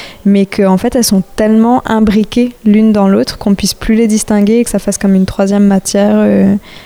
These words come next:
n-, difficilement identifiable à l'oreille. C'est un peu le, le travail de, d'exploration dont je, dont je parlais.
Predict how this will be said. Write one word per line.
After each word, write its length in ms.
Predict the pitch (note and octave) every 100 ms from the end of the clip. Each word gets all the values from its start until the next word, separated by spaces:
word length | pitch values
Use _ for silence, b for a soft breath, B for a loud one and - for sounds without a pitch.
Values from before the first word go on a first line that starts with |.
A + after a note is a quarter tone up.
| B - G#3
n-, 400 | G3+ G#3 G3 G3 G3+
difficilement 680 | G3+ A3 A3 - G#3+ A3
identifiable 800 | A3+ A3 A3+ - - G#3+ G#3 G#3 G#3 G3+
à 100 | - G3+
l'oreille. 280 | G3 G3+
C'est 140 | G#3 G3+
un 80 | F#3+
peu 160 | A3
le, 360 | G#3+ A3 G#3 G3+ B B B B - -
le 100 | G#3
travail 460 | - A3 G#3+ A3
de, 300 | G#3 G#3+ G#3
d'exploration 720 | G3 G3+ - - G#3 G3 - G#3
dont 160 | G3+
je, 260 | F#3+ F#3+ G3
dont 160 | G3
je 120 | F#3+ F#3+
parlais. 400 | G3 G3 G3